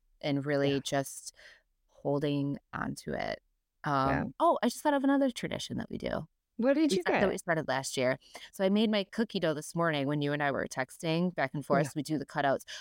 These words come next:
Speaker 1: but instead of doing a bunch of little cutouts, 'cause that's a pain in the butt anyways,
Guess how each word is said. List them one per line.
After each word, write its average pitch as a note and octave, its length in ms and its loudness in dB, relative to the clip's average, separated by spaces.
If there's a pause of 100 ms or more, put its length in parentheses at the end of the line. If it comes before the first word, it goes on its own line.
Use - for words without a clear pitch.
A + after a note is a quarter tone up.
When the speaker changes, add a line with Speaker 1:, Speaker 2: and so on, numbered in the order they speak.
Speaker 1:
but D#3+ 120 2
instead D#3 420 -4
of F3 120 0
doing F#3 400 0
a C#3 60 -4
bunch C#3 240 0
of C3 160 -14
little C3+ 240 2
cutouts, G#3 520 0
'cause C#3+ 140 -16
that's C3 200 -4
a - 40 -20
pain C#3+ 180 -4
in C#3 40 0
the C3 60 0
butt B2+ 160 0
anyways, C3+ 440 -2